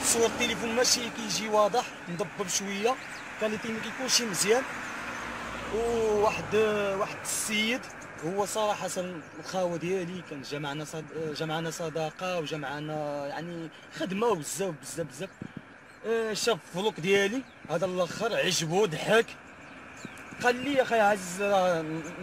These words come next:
ندبر لك واحد، ندبر عليك واحد الكاميرا صراحه، قيس فيها يعني". قال لي: "باش كتصور هاد الشغل؟" قلت له: "ودي التليفون وهادي وهادي". قال لي: "ودي نتك،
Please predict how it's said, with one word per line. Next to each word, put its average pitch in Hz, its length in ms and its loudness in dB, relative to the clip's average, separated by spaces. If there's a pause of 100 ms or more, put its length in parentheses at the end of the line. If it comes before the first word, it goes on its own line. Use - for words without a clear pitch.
(200)
ندبر 180 400 2
لك 196 140 -4
واحد، 185 460 0 (140)
ندبر 196 360 4
عليك 185 200 0
واحد - 180 0
الكاميرا 190 460 4
صراحه، 185 440 4 (580)
قيس - 180 4
فيها 247 140 8
يعني". 214 200 6
قال 247 140 2
لي: 277 60 2
"باش 285 120 4
كتصور 233 460 4
هاد 233 80 4
الشغل؟" - 180 2
قلت - 160 -4
له: 220 60 6
"ودي 202 280 0
التليفون 202 580 -2
وهادي 185 280 2
وهادي". 190 240 0 (600)
قال 339 100 0
لي: 320 80 2
"ودي 214 240 0
نتك، 214 240 0